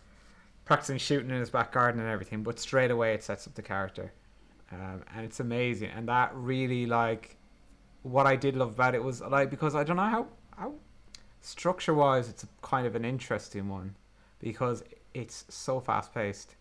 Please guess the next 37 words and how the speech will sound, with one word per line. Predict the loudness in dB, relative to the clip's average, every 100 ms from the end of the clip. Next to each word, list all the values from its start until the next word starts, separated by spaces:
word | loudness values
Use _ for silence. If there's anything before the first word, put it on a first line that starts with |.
| -10
in | -6 -4
ways. | -4 -4 -8 -12 -20 -20 -20 -20 -20 -20 -20 _ _ -14 -6
And | 0
then | 4
there | 6 4
are |
certain | 4 2 2 2
parts | 4 4 2 0
where, | 2 2
like, | 2 2 0 -6 -20 -6
I'm | -4
thinking | -2 -4 -2 0
of | 2 2 0 -4 -20 -20 -8
the | -2
bit | 2 2 2
where, | 2 2 2 2 0 -6 -12 -4
um, | -2 0 0 -2 -4 -6 -6 -8 -14 -20 -20 -12 -4
where, | -2 -2
where | -2 -2
him | 0 -2 0
and | -2
Jamie | 0 2 2 2
are | 2
waiting | 4 4 4 2 -4 -4 -8 -18 -20 -20 -8
for | -8
Captain | -2 -2 -2 -6
Terrell | -2 2 4 2 -2 -8
and | -4
those | -4 -2
guys | -2 -2 -2
on |
the | -6
other | -4 -4
side | -2 -2
of |
the | -2
river | -2 -2 -2